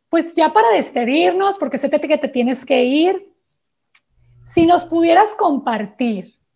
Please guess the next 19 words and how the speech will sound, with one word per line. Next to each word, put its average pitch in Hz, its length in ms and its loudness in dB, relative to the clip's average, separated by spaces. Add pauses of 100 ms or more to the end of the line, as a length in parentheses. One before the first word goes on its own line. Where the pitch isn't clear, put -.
(440)
un 349 600 2 (840)
mensaje, 285 1200 -2
un 285 320 2
consejo 262 1200 -2 (460)
para 262 240 -2
todas 294 180 0
las 339 160 -4
personas 240 460 -6
que 247 100 -6
buscan 220 420 -6
ahorita 233 600 -6 (240)
llegar 254 400 2
más 269 240 -4
allá, 226 720 -6 (400)
eh, 226 460 -4 (180)
mejorar 254 600 -2
en 285 120 -2
sus 254 260 -6
vidas 240 460 -2